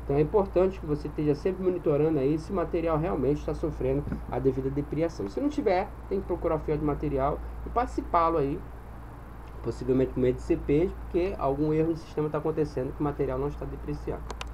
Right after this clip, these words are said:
Eto, fiscalizar e efetuar a toma-, a tomada de contas dos responsáveis por esses atos,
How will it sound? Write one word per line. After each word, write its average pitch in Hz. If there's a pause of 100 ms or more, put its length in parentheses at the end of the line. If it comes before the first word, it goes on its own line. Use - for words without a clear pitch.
(1040)
Eto, - (200)
fiscalizar 214
e 208
efetuar 175
a 165
toma-, 165
a 135
tomada 156
de 156
contas 160
dos 131
responsáveis 139
por 151
esses 127
atos, 139